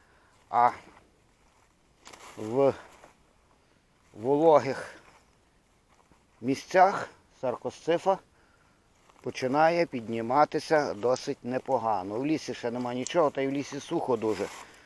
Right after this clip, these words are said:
Бачите, от така жовта глина. О, ось така жовтячка.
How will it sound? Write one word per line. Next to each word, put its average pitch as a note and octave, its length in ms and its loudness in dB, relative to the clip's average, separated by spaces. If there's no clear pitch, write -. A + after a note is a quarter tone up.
Бачите, C3 380 0
от A#2+ 200 -4
така C3 280 -6
жовта C3 380 -2
глина. C#3+ 380 -2
О, - 160 -4
ось - 140 -20
така A2+ 280 -12
жовтячка. C3 720 -2